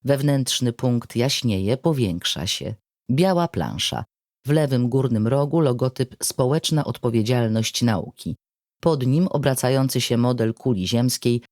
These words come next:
oświetlony z góry. Po prawej na górze planszy tytuł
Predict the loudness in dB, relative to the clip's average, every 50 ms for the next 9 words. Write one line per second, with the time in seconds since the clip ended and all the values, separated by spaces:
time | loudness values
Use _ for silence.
0 | _ _ -4 -4 -2 0 0 -2 0 0 0 2 2 2 2 2 0 0 0 2
1 | 2 2 0 -2 -6 -12 -14 _ _ _ _ -2 -2 0 2 2 2 2 0 0
2 | 0 0 2 2 2 2 2 0 0 0 -2 -2 -2 -2 -4 -4 -2 0 0 2
3 | 2 0 0 0 -2 -2 0 0 -2 0 2 2 2 2 0